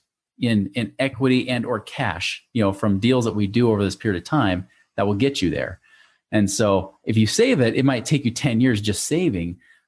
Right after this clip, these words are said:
But if we start buying real estate along the way, and that gives you other things with tax benefits and, you know, there's even, like, appreciation potential, plus the cash on cash returns, you'll probably do that within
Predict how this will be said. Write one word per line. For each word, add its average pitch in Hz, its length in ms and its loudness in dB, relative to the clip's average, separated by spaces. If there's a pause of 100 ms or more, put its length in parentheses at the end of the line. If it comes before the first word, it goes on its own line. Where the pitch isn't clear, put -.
But 156 200 2
if 113 80 -2
we 156 100 2
start 117 260 -2
buying 123 240 0
real 123 140 2
estate 143 260 0
along 107 260 0
the 92 40 -4
way, 101 480 0
and 98 160 -4
that 113 240 -2
gives 101 180 -6
you 104 80 2
other 110 120 2
things 110 200 -2
with - 120 -10
tax 123 300 -6
benefits 113 580 0
and, 82 180 -6 (300)
you 87 180 -4
know, 90 160 2
there's 90 240 2
even, 101 160 0
like, 87 240 -2
appreciation 110 680 0
potential, 117 640 -2
plus 127 260 -4
the - 80 -8
cash 120 320 -4
on 113 80 0
cash 107 260 -2
returns, 107 540 0 (560)
you'll 143 200 2
probably 196 200 2
do 107 140 0
that 110 160 2
within 110 420 2